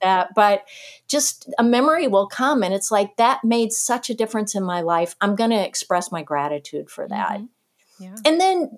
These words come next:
Speaker 1: uh, lastly, I, if, and it follows that last one, when you think of something, say it,
Speaker 2: Yeah.
Speaker 1: right?
Speaker 2: Yeah.
Speaker 1: Say it. We don't know how long we're gonna have with people. So
Speaker 2: Mm.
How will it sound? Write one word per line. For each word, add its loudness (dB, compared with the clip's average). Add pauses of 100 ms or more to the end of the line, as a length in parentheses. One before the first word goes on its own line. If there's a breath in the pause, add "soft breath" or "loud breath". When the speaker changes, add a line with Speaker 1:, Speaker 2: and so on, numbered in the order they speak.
Speaker 1:
uh, -4 (180)
lastly, 2 (480)
I, -12
if, -6
and 4
it 0
follows 4
that 2
last 2
one, 2
when 2
you 2
think -4
of -2
something, -4 (460)
say 0
it, -4 (120)
Speaker 2:
Yeah. 0
Speaker 1:
right? 4
Speaker 2:
Yeah. -4
Speaker 1:
Say 4
it. 0
We 2
don't 2
know 4
how 0
long 2
we're 0
gonna 0
have 0
with -2
people. -4
So 4
Speaker 2:
Mm. -14